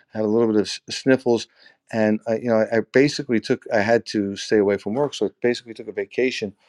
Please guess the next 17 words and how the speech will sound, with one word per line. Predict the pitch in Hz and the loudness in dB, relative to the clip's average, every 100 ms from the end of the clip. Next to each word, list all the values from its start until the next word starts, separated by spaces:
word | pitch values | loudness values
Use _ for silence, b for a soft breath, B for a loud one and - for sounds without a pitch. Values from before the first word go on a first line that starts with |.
| _ _ 113 | _ _ -4
upstate | 107 - 117 104 | -4 -2 -2 -2
to | 101 | -6
my | 95 | -4
house | 104 113 110 | 0 0 0
to | - | -4
be | 104 | 0
alone, | 98 113 113 | 2 2 0
not | 104 104 | -2 -4
to | 107 | -4
impact | 107 107 101 - | -2 0 0 -2
somebody | 104 95 101 | -6 -4 -4
else | 98 - | -6 -8
in | 95 | -10
the | - 127 | -4 0
family, | 127 107 101 _ _ - | 0 0 -4 _ _ 0
'cause | 113 104 | 2 6
they, | 139 139 | 4 4